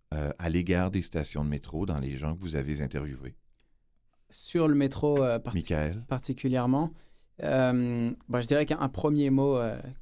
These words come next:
Speaker 2: qui semble assez évident, ce serait investissement, dans le
Speaker 1: Ouais.
Speaker 2: sens que, euh, bah, ça prendrait des investissements, euh, non pas de la part de la S T M, qui fait déjà beaucoup sa part, mais de, de,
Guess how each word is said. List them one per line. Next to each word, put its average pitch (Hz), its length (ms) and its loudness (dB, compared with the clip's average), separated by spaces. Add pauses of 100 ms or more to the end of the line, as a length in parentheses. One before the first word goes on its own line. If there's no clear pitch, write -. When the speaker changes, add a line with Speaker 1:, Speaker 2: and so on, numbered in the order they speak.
(260)
Speaker 2:
qui - 200 -18
semble 120 320 -4
assez 117 180 -4
évident, 127 280 0
ce 131 120 -8
serait 127 220 -4
investissement, 123 800 -4 (520)
dans 147 80 -2
le 139 60 -4
Speaker 1:
Ouais. - 40 -12
Speaker 2:
sens 131 200 0
que, - 140 -4
euh, 120 420 2
bah, 113 120 -2
ça 117 180 -2
prendrait 131 680 0
des 120 200 -2
investissements, 120 800 -2 (380)
euh, 120 320 2
non 143 160 4
pas 185 120 4
de 156 40 0
la 135 80 4
part 123 200 0
de 117 100 0
la 107 160 0
S 110 140 -8
T 117 100 -4
M, 131 260 2
qui - 140 -16
fait - 120 -6
déjà 117 260 -2
beaucoup 120 260 -8
sa 117 120 -4
part, 160 220 2
mais 127 180 0
de, 117 240 0
de, 113 260 0